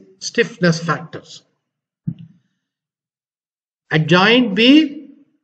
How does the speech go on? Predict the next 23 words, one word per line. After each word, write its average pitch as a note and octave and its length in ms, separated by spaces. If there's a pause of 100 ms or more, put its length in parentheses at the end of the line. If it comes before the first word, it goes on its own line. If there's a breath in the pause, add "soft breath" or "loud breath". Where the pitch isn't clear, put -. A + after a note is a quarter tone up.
(440)
K A3+ 360
B G3+ 520 (2000)
A E3 40
A, E3 380 (1200)
edge G3+ 340
end G#3 340
is D#3+ 260
fixed, F3+ 280 (1120)
therefore C#3+ 600 (760)
it C3+ 80
is D#3 160
four G#3 300
E F3 300
I D#3 200
by D#3 300
L. C#4 400 (840)
L G3 220
is F3+ 240
four F3+ 220
meter, G3 500 (480)
therefore D3+ 320
it C#3 140
is - 400